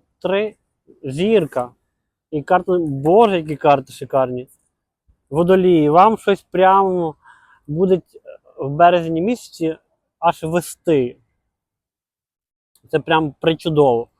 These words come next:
У нас перша карта диявол, звісно, це про залежність. Може прийде до вас щось, сказати, позбавлення залежностей, ви, може, ро-, з кимось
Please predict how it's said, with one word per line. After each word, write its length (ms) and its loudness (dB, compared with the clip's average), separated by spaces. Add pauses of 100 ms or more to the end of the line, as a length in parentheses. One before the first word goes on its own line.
(640)
У 40 -6
нас 80 -6
перша 260 -2
карта 260 2
диявол, 580 4
звісно, 260 -4
це 140 -6
про 200 -2
залежність. 680 2 (640)
Може 500 4
прийде 440 -4 (360)
до 220 -6
вас 460 0 (160)
щось, 360 -2 (500)
сказати, 360 -8 (1160)
позбавлення 420 2
залежностей, 840 -2
ви, 100 -2
може, 400 0
ро-, 280 -4
з 60 -20
кимось 420 -6